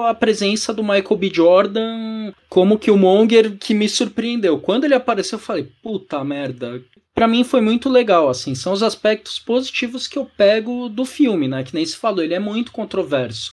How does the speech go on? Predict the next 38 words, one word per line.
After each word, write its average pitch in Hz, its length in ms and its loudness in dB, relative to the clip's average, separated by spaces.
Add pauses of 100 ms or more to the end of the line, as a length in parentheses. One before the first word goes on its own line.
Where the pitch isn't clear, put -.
Devia 143 340 2
ter 175 140 -4
um 165 100 0
roteiro 160 640 0
antes 190 400 -2
do 156 220 -6
falecimento 143 640 -8
do 147 100 -10
Chadwick 139 560 -8
Boseman, 233 600 0 (160)
infelizmente 165 880 0
ele 151 100 -4
veio 147 260 0
a - 20 -2
falecer, 151 800 -4
um 131 280 -8
fato 143 360 -6
muito 202 420 2
triste, - 460 -6
pesado 175 560 0
pra 131 200 -6
Marvel, 196 600 -4 (240)
só - 180 -4
que 190 100 -2
eles 214 200 -2
falaram, 185 480 0
"Bom, 160 340 0 (140)
a 147 80 -10
franquia 190 520 2
rendeu, 196 600 4
o 202 60 2
que 214 200 0
que 214 100 -4
a 214 60 2
gente 185 300 0
faz? 123 420 -2
Vamos 143 260 -2
continuar." 214 840 -2